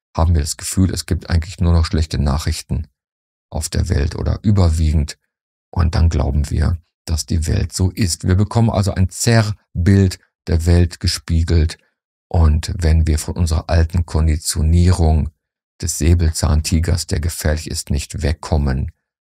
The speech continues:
werden wir die Welt auch weiterhin so sehen. Was kannst du tun? Erkenne erstmal zunächst, dass es ist. Das kannst du machen, indem du dich in Stille setzt.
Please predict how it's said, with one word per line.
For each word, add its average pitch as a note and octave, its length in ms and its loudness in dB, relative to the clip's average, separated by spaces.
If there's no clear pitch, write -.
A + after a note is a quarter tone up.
werden D#2+ 360 2
wir D#2+ 60 0
die D#2+ 200 2
Welt C#2 220 -2
auch - 160 -12
weiterhin D2 640 -2
so D#2+ 400 -4
sehen. D#2 640 -4
Was G#2+ 200 -2
kannst G#2 300 0
du G2+ 60 0
tun? F2+ 540 -2
Erkenne B2+ 420 0
erstmal F#2 480 2
zunächst, E2 580 0
dass - 220 -4
es - 100 -8
ist. - 280 -4
Das G2 140 -2
kannst F2+ 320 0
du E2 200 -2
machen, F2 360 2
indem E2 260 2
du D#2+ 80 2
dich D#2 160 -2
in F2 60 -4
Stille G2+ 340 2
setzt. G#2 460 -2